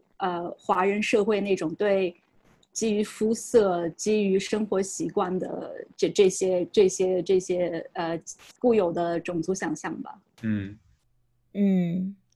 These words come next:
Speaker 3: 我觉得就是这些讲中文的，包括普通话和粤语的，呃，社会，比如台湾、香港、新加坡，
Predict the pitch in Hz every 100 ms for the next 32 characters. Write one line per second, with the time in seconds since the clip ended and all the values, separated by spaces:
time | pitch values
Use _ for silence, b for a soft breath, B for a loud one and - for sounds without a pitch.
0 | _ _ _ _ _ _ _ - 208 208
1 | 254 269 269 254 - 247 214 202 67 -
2 | 220 262 226 196 - - 226 220 185 165
3 | 170 160 - - 185 185 220 220 - 180
4 | 180 196 170 170 185 170 139 117 95 -
5 | 208 _ _ _ _ - - 98 98 -
6 | - _ _ - - 202 190 196 180 160
7 | 147 - 160 143 - 170 160 156 156 151
8 | 175 - 175 165 156 107 78 - - 160
9 | 160 156 - - 131 127 -